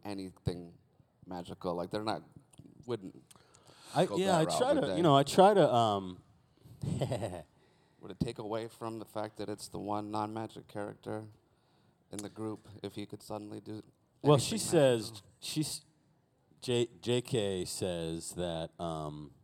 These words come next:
Speaker 2: love is the most powerful magic in all the,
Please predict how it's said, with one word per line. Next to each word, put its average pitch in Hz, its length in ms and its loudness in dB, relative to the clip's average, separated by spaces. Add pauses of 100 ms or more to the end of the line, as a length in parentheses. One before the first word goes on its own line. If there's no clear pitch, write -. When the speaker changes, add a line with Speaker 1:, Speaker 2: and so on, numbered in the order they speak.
(1160)
Speaker 2:
love 107 540 6 (320)
is 92 180 -6
the 90 80 -6
most 87 240 -4
powerful 82 380 -2
magic 80 400 -6
in 78 80 -6
all 78 160 -4
the, 76 200 -6